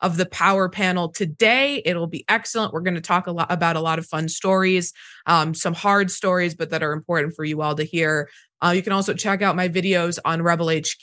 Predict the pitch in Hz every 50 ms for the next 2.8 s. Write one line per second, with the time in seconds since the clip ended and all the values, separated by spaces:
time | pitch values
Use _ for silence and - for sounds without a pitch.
0 | - - 240 247 247 240 233 233 233 226 - - - - - 170 175 170 170 170
1 | 160 151 - - 151 147 147 123 - - 220 208 202 - 190 185 175 175 170 165
2 | 160 147 151 147 143 - - - 143 139 - - - - -